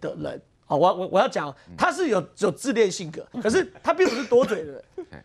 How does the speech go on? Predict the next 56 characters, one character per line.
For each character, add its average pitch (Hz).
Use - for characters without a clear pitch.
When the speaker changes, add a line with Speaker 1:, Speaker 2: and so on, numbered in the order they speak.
Speaker 1:
他 320
每 240
次 285
出 285
来 220
讲 165
话 190
都 196
是 175
有 165
目 170
的 156
的。 135
Speaker 2:
嗯 71
哼。 110
Speaker 1:
上 359
一 233
次 247
马 180
办 202
出 170
来 175
讲 135
话 147
是 139
什 143
么？ -
Speaker 2:
嘿， -
什 -
么 -
事？ -
Speaker 1:
说 208
他 226
跟 226
金 226
溥 180
聪 151
不 170
熟。 -
Speaker 2:
嗯。 117
Speaker 1:
金 269
溥 196
聪 175
枪 202
口 170
对 190
内 175
行 151
为 143
跟 160
我 156
没 135
关 127
系。 -
Speaker 2:
嗯 104
哼。 117